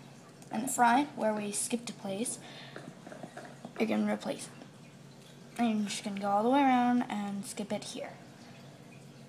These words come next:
Now you're gonna go back. Going all the way around. All right, so now that we have it all the way around,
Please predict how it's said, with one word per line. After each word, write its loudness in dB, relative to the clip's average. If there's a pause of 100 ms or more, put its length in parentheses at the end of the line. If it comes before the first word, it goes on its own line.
(540)
Now -2
you're -4
gonna -6
go -6
back. -2 (4000)
Going -4
all 2
the 0
way 6
around. 0 (280)
All 8
right, 0
so 10 (420)
now 2
that 8
we 4
have 8
it 6
all 4
the 2
way 10
around, 6